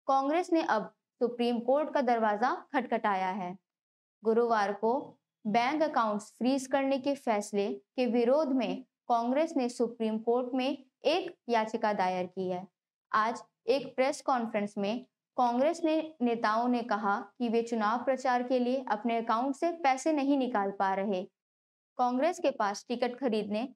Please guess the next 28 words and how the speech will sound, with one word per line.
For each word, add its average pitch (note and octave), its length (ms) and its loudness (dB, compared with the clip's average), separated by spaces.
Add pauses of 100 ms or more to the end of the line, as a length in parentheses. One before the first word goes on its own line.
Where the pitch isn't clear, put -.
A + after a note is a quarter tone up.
(180)
और C4 120 2
अपने C4+ 260 0
नेताओं C#4 460 0
की E4 120 -2
मदद B3+ 420 0
करने A#3+ 260 0
के A3+ 140 -4
लिए A#3+ 160 0
दो C#4+ 200 0
रुपए C4 300 0
भी C4 140 0
नहीं G#3+ 340 -4
है। F#3 140 -10 (520)
अकाउंट्स A3 640 -2
फ्रीज D#4+ 280 0
करने C#4 300 0
को A#3 100 0
लेकर G#3+ 460 -2 (360)
कांग्रेस B3 420 0
के E4+ 120 2
पूर्व C#4 400 0
अध्यक्ष G#3+ 520 0 (240)
राहुल B3+ 340 2
गांधी D4 360 0
ने E4 100 2
दावा A3 360 2
किया B3 280 0
है G#3+ 260 -4